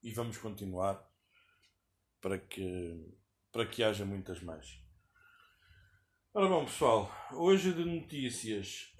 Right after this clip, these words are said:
hum, tenho algumas que me foram confirmadas ontem à noite, tenho um, outras que confirmei eu hoje de manhã, de madrugada.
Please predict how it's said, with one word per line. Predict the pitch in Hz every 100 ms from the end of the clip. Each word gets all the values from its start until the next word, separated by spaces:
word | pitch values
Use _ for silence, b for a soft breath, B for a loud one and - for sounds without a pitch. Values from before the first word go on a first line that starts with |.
| 123 117 113 110
hum, | 107 101 98 -
tenho | 139 151
algumas | 143 131 131 127 -
que |
me | 120
foram | 113 117 113
confirmadas | 113 101 110 110 107 101
ontem | 107 104
à | 101
noite, | 101 101 101 -
tenho | 101 104
um, | 107 113 117
outras | 131 127 107 101
que | -
confirmei | - - - 107 104 98 117
eu | 127 113
hoje | 107 98
de | 98
manhã, | 98 95 104
de | -
madrugada. | 92 90 87 85 92 101